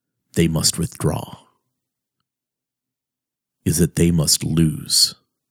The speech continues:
They must be humiliated.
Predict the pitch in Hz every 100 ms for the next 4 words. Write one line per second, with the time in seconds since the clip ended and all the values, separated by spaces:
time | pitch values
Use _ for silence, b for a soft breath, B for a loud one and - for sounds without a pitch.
0 | _ _ _ _ _ 85 80 73 80 90
1 | - - 87 85 80 76 - _ _ -
2 | - 104 85 82 92 85 82 65 - -